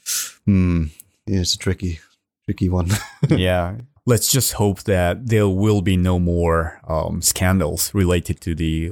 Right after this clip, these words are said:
Speaker 1: Olympics and, yeah, see how it goes.
Speaker 2: Yeah, I think we've had our fill of scandals. <laughs>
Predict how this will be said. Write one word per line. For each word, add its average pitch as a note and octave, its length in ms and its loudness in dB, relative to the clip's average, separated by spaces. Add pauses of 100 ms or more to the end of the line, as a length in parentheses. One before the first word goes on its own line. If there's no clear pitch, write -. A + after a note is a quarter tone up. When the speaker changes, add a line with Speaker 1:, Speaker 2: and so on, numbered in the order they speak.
Speaker 1:
Olympics G2 540 0
and, D#2+ 380 -6 (420)
yeah, D#3+ 120 2
see - 180 0
how E2+ 140 -2
it D#2 60 -10
goes. F2+ 320 -10 (240)
Speaker 2:
Yeah, C3 300 4
I - 160 -20
think G#2 120 -6
we've F#2+ 100 -2
had F#2+ 120 0
our F2+ 200 -4
fill F#2 240 -6
of E2+ 120 -8
scandals. F2+ 500 -2
<laughs> C#3 680 0